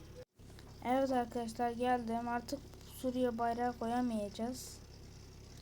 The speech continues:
Paramız da bu şekilde gidiyor. Yani tam gitmiyor. Şöyle değişik bir,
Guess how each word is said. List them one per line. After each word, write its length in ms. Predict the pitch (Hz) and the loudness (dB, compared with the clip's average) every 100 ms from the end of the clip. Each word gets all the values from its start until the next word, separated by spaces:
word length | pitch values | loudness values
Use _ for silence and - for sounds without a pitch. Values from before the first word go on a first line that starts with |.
| - - - - - - - - - - | -14 -16 -16 -16 -16 -16 -16 -16 -16 -10
Paramız 340 | - 226 233 226 | -2 0 0 -2
da 100 | 220 | -4
bu 60 | |
şekilde 300 | 226 233 220 | -4 -4 -4
gidiyor. 260 | 220 233 247 | -4 -4 -2
Yani 220 | 269 220 | 0 0
tam 260 | 220 214 214 | -2 -4 -4
gitmiyor. 440 | 214 214 208 226 240 - - - - - - - - - - - - - - - - - - | -6 -6 -2 0 -2 -8 -16 -16 -16 -16 -16 -14 -14 -14 -16 -16 -16 -16 -16 -16 -16 -10 2
Şöyle 280 | 247 262 | 4 6
değişik 540 | 226 226 226 - - - | 6 2 0 -4 -10 -6
bir, 160 | 208 | -4